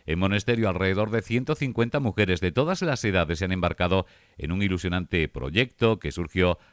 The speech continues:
a iniciativa de Celia Chavero, quien, eh, quienes están trabajando en la confección de un gran árbol de Navidad elaborado con arandelas de ganchillo. Celia comenzó a tejer hace unos seis años. Poco a poco su interés por este tipo de artesanía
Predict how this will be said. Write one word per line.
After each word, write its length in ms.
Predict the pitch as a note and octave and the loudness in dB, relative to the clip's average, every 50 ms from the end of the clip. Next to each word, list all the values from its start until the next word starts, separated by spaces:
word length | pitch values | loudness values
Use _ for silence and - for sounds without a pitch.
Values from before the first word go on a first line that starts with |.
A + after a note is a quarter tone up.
| _ _ - | _ _ -2
a 120 | D2+ F2+ | 0 0
iniciativa 560 | G2+ A2+ C#3 - D#3 D#3 - G3 G3 F#3 F#3 | 0 0 0 0 -2 -2 0 -2 0 0 0
de 160 | D#3+ B2+ A#2 | 2 0 0
Celia 320 | A2 - D#3 D3+ B2+ G#2+ G2 | 0 0 -4 -2 -2 -2 -2
Chavero, 400 | - G2 F#2+ B2 F3 F#3 F3+ D#3 | 0 -2 0 0 2 2 2 0
quien, 300 | - C3+ B2 A2+ G2+ _ | 2 0 -2 -2 -2 _
eh, 240 | - - G#2 G#2 G2+ | -8 -2 -2 -2 0
quienes 220 | - - C3+ D#3+ D#3+ | 0 -2 -4 -2 -2
están 260 | E3+ D3+ - D3 C#3+ | -4 -4 -4 -4 -4
trabajando 560 | - D#3+ D#3+ C3 A#2+ - A2+ G#2 G#2 A#2 A2+ - - - - _ _ | -2 0 0 0 0 -2 -4 2 2 2 0 0 -8 -20 -20 _ _
en 100 | - C2 | -6 -6
la 120 | C2+ D2 | -6 -4
confección 440 | - E2 D2+ - F2 - - A2+ A2 | -4 -4 -4 -4 -4 0 0 0 2
de 80 | F#2 G#2 | 2 0
un 160 | A#2+ D3+ C3+ | 0 0 -2
gran 320 | A#2+ A2+ B2 B2+ C3 C3 _ | 0 0 0 -2 -4 -6 _
árbol 420 | - F2 F2 F2+ E2+ G2 C3 C#3+ | -2 -2 0 0 0 -2 -2 -2
de 100 | G2 F2 | -2 -2
Navidad 380 | D#2+ F#2 G2 F2 D2+ E2 E2 - | -2 -2 -2 -2 0 -2 -2 -2
elaborado 480 | - D2+ D#2 D2+ D#2 D2 D#2 D#2 E2+ E2 - _ - _ _ _ | -2 -4 -4 -2 -2 -2 0 0 0 -2 -2 _ -20 _ _ _
con 200 | _ D2 D#2 D#2+ | _ -2 0 0
arandelas 460 | D#2 D2 D2+ D#2 D#2 F2+ D2+ C#2 C#2 | 0 0 0 0 0 -2 -2 -2 -4
de 80 | - C2+ | -6 -10
ganchillo. 420 | G#1 A1+ B1+ - - A#1 A#1+ C2 | -10 -10 -14 -12 -12 -10 -10 -8
Celia 440 | - - F#2+ G2 F#2+ F#2+ F#2 F2 E2+ | -4 -2 -2 0 2 2 2 2 0
comenzó 360 | - D#2 D2 D2 D2 C#2 - | -2 -4 -6 -6 -6 -2 -2
a 80 | E2+ E2 | -2 -2
tejer 380 | - F2 - - G2 F2 F2 - - _ _ _ _ _ | -2 -4 0 0 0 0 0 -4 -8 _ _ _ _ _
hace 320 | - D2+ E2+ - - D#2+ | 0 0 0 0 0 -2
unos 220 | D2 C#2+ B1+ B1+ - | -2 -2 -6 -6 -6
seis 240 | D2 C#2+ C#2 - | -6 -8 -4 -2
años. 480 | A#2 C3 D3+ E3 F3+ F#3+ G3 G3 F3+ - | -2 -2 0 0 0 2 2 2 0 -2
Poco 400 | _ - A2+ A#2 A2 - G2 F2+ | _ 2 2 2 2 2 0 0
a 100 | E2+ - | 2 2
poco 300 | - G#2 G#2 - A#2 A#2+ | 2 0 0 2 -2 -2
su 120 | G#2 F#2 | 0 0
interés 360 | E2+ D#2+ D#2 D#2+ D#2+ F2+ F2 - | -4 -2 0 0 0 0 -2 -2
por 160 | - D#2 F2+ | -2 0 0
este 180 | F2+ - - | 0 -2 -4
tipo 240 | D2+ D#2+ F#2 - F2 | -4 -4 -2 -2 -2
de 80 | D2+ D#2+ | 0 0
artesanía 600 | D2+ - - F#2 - E2+ D#2+ F2 F2+ F#2 F#2 F2 | -2 -2 -4 -4 -4 -2 -2 0 0 0 0 0